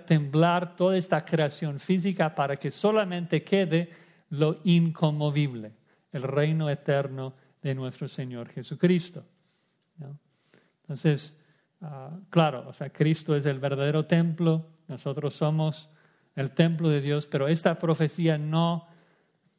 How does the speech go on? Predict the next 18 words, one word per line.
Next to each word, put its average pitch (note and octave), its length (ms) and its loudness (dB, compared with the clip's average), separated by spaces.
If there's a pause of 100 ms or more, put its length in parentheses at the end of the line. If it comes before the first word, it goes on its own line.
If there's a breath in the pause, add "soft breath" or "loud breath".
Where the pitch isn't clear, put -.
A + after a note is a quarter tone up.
(140)
no D#3+ 260 0
pudo F#3+ 340 2
cumplirse F3 880 2
ni D#3 220 0
en C#3+ 140 -2
la C#3 80 -2
encarnación C#3+ 720 0
de F3+ 120 2
Cristo F3+ 400 0
ni D3 140 -2
en C#3 80 -4
nosotros E3+ 540 -2
ahora, C#3 520 -2 (580 soft breath)
porque C#3+ 520 -2
la C#3+ 220 0
Biblia F3+ 320 2
lo D3+ 480 0
ubica E3+ 800 2